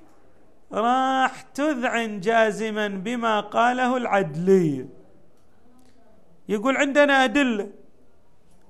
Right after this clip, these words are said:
على حسن ال-، بعض الأفعال وقبح بعض الأفعال، وعندنا أن ال-، أن ال-،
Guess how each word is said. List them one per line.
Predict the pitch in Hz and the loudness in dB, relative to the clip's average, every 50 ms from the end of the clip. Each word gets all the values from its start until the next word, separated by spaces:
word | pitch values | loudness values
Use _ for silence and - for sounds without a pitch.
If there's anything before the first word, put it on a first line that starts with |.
| - | -8
على | - 170 196 226 247 262 262 254 254 254 254 254 247 | -4 0 2 4 4 4 4 2 2 4 4 4 2
حسن | 254 - - 302 330 320 - - - 277 302 | 2 0 2 2 2 2 0 -4 -4 0 2
ال-، | 320 339 370 415 403 - - - - - - - - - - - - - - - - - - - - - - - - - - - - - - - - - - - - - - | 2 2 2 0 -2 -8 -12 -18 -20 -20 -20 -20 -20 -20 -20 -20 -20 -20 -20 -20 -20 -20 -20 -20 -20 -20 -20 -20 -20 -20 -20 -20 -20 -20 -20 -20 -20 -20 -20 -20 -20 -12 -4
بعض | 165 269 285 - 269 262 247 | 0 2 2 2 4 4 4
الأفعال | 240 233 240 190 - - - 180 170 151 135 123 113 - - - - - - - - - - - | 4 4 2 0 -2 0 2 4 4 4 2 -2 -6 -12 -14 -20 -20 -20 -20 -20 -20 -20 -10 -2
وقبح | - 214 233 - - 330 349 359 294 269 - - - 185 | 2 2 2 2 2 0 0 0 0 -4 -10 -12 -12 -6
بعض | 196 220 320 330 311 302 285 | 0 2 2 4 4 4 4
الأفعال، | 294 294 294 294 294 - - - - - - - - - - - - - 214 214 - - 220 220 202 175 156 139 - - - - - - - - - - - - - - | 4 4 4 2 0 -6 -10 -18 -20 -20 -20 -20 -20 -20 -16 -6 -2 -2 -2 0 0 2 4 4 4 4 2 -2 -6 -10 -20 -20 -20 -20 -20 -20 -20 -20 -20 -20 -10 -4
وعندنا | - - - - 240 262 269 254 254 247 240 208 202 208 285 302 311 285 269 277 262 262 254 247 240 240 247 - 254 254 | -2 0 0 2 0 -2 -2 -4 -6 -8 -8 -6 -2 0 0 2 2 2 2 2 2 2 4 4 4 2 2 0 -2 -4
أن | 262 254 254 254 254 254 247 247 | -4 -4 -8 -8 -8 -6 -4 -2
ال-، | 254 254 247 247 233 233 - - - - - - - - - - - - - - - - | -2 -2 -2 -2 -4 -6 -8 -12 -18 -20 -20 -20 -20 -20 -20 -20 -20 -20 -20 -20 -6 0
أن | 262 240 262 262 269 269 262 262 254 | 2 2 2 2 0 -6 -6 -2 0
ال-، | 262 254 247 247 240 220 202 202 - | 2 2 2 2 0 -2 -4 -6 -8